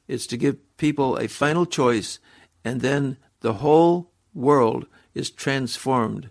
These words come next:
into a new earth wherein dwells righteousness forever. The great white throne judgment produces final division of mankind, the righteous, the wicked,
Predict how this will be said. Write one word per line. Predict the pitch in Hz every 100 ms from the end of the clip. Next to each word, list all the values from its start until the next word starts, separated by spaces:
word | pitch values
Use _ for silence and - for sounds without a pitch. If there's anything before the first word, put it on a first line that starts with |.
| _ _ _ _ _ _ _ -
into | 131 135 123
a | 120
new | 131 151 156 -
earth | 127 127 - _ _ _ _ _
wherein | 85 120 127
dwells | 117 120 123 120
righteousness | 123 127 120 123 135 -
forever. | 120 117 120 - 160 _ _ _ _ -
The | 113
great | 127 135 117
white | 135 123
throne | - 123 120
judgment | 120 117 - - - _ _ _ _ _ -
produces | 113 131 135 - 101 - - _ _ _ _ - -
final | - 135 156 160 160 147 -
division | 127 135 120 123 - _ _
of | -
mankind, | 104 117 117 - 113 92 - - _ _ _ -
the | 104
righteous, | 113 143 143 131 -
the | 117
wicked, | 123 120 117 120